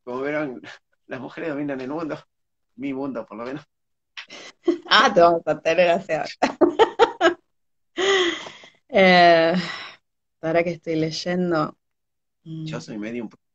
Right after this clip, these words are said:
Speaker 1: mujer me deja, che. ¿Cuál es el problema?
Speaker 2: <laughs>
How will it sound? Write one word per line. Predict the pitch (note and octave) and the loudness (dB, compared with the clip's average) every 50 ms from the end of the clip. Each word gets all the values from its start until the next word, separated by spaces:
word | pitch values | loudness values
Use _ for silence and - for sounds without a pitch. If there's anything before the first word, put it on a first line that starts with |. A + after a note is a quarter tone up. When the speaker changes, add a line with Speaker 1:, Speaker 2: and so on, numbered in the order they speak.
| _ _ _ | _ _ _
Speaker 1:
mujer | F#2+ F#2 - - - G#2+ | -20 -20 -18 -16 -14 -14
me | G2+ G2 | -12 -12
deja, | F#2+ F2+ - _ F2+ | -14 -14 -16 _ -20
che. | _ - - _ _ _ _ _ | _ -20 -20 _ _ _ _ _
¿Cuál | _ G2+ F#2 F2+ | _ -18 -18 -18
es | F2 - | -20 -20
el | - D2+ | -20 -20
problema? | _ _ _ _ D#2 D#2+ D2+ C#2+ _ _ _ _ _ _ _ _ _ _ _ _ _ | _ _ _ _ -20 -20 -20 -20 _ _ _ _ _ _ _ _ _ _ _ _ _
Speaker 2:
<laughs> | A3+ _ C4 C#4 - - B3+ - | -6 _ -4 -4 -4 -10 -12 -12